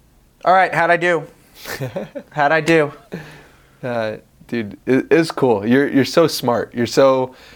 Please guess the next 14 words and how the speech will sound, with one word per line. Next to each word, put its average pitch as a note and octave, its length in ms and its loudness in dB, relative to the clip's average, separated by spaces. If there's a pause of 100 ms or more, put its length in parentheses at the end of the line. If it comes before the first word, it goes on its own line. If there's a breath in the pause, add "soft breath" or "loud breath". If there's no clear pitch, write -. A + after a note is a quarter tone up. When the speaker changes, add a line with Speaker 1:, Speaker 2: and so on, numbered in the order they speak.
Speaker 2:
you B2+ 140 2
think C#3 160 0
about B2 160 2
the A#2+ 80 0
world A#2 160 2
in G#2 100 -6
such - 220 -2
interesting G#2+ 420 -8
ways. G#2 460 -4
And A2 200 -4
so, A2+ 380 2 (440 soft breath)
because C3 360 0
of G2 140 -6
that, G2+ 340 -2